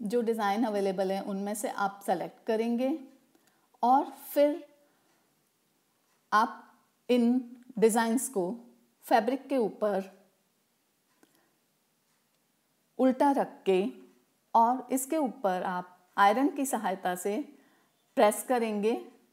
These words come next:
तो ये जो डिज़ाइन है या जो मोटिव्स उपलब्ध है मार्केट में, उनमें जो इंक लगाई गई है वो गर्म होने पर फैब्रिक के ऊपर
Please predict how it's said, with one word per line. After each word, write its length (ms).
तो 180
ये 580
जो 500
डिज़ाइन 440
है 380
या 140
जो 500
मोटिव्स 440
उपलब्ध 540
है 120
मार्केट 480
में, 280
उनमें 280
जो 100
इंक 360
लगाई 400
गई 280
है 180
वो 440
गर्म 420
होने 400
पर 300
फैब्रिक 380
के 80
ऊपर 460